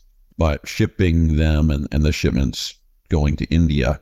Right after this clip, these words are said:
takes it to a dollar fifty a pound. And there are more expenses associated with doing that, but the residual to the farmer is significantly higher. It can be fifty percent higher or even double what they may be accustomed to in the Kenyan market.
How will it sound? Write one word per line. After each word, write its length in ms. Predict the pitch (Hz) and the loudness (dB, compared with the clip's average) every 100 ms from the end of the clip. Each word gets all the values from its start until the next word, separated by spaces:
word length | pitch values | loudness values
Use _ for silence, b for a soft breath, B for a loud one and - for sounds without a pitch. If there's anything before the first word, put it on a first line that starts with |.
| _ | _
takes 220 | - 98 | -2 0
it 100 | 92 | 0
to 120 | 90 95 | 0 2
a 40 | |
dollar 360 | 87 87 85 82 | 2 2 0 -2
fifty 500 | - - - - 69 | -6 -4 -4 0 -2
a 60 | |
pound. 420 | - 50 - - - - - - | -2 -8 -8 -10 -14 -20 -20 -8
And 120 | 85 85 | 0 2
there 120 | 87 | 2
are 120 | 95 | 2
more 240 | 92 85 | 2 0
expenses 640 | 80 - - 92 90 73 71 | -2 -6 -2 -2 0 -2 -2
associated 720 | 71 64 73 - 67 69 69 | -2 0 -2 0 -2 0 -2
with 200 | 69 - | -4 -4
doing 300 | 58 65 62 | -4 -2 -2
that, 340 | 65 65 - _ _ _ - | -4 -4 -10 _ _ _ -8
but 220 | 78 - | -6 -4
the 100 | 80 | -2
residual 1160 | 80 82 80 78 92 85 87 82 80 78 78 - _ _ _ _ | 0 0 0 0 0 2 2 2 0 -2 -6 -12 _ _ _ _
to 120 | - 90 | -2 0
the 120 | 78 | 0
farmer 560 | - 80 87 80 71 | 0 0 2 0 -2
is 100 | 69 | -6
significantly 760 | - - 71 73 78 76 - 69 | -4 -4 -2 -2 -2 -4 -2 -2
higher. 360 | - - - - | -2 -6 -4 -6
It 80 | - | -4
can 120 | 71 | -2
be 260 | 69 69 - _ - | -2 -4 -10 _ -4
fifty 280 | 80 - | -4 0
percent 360 | 71 71 69 - | 0 0 0 0
higher 400 | 67 69 69 69 | -2 -2 -2 -2
or 80 | 71 | -2
even 240 | 71 71 | -2 0
double 380 | 73 73 71 - | 0 0 -4 -6
what 180 | - - | -8 -4
they 140 | 78 71 | -2 0
may 800 | 73 73 73 73 73 71 71 - _ - | 0 2 2 2 0 0 -2 -8 _ -2
be 100 | 76 | -2
accustomed 500 | - 73 - 71 71 | 0 -4 -2 -2 0
to 220 | 67 69 | 0 2
in 120 | 67 | 2
the 120 | 71 67 | 0 -2
Kenyan 380 | 73 69 67 | 0 0 2
market. 400 | 62 62 - - | 0 -2 -4 -8